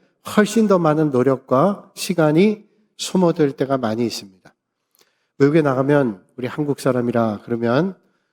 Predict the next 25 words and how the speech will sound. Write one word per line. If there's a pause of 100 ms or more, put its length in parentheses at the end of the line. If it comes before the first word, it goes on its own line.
(200)
아, (280)
"빨리빨리"
이런
말
하는
사람들이
있어요. (580)
우리나라
사람들이
얼마나 (360)
민첩한지
몰라요.
그게
좋은
점
많습니다. (520)
뭐 (100)
덤벙대지
않고
우리나라
사람들
얼마나
빨리빨리
하는지
몰라요.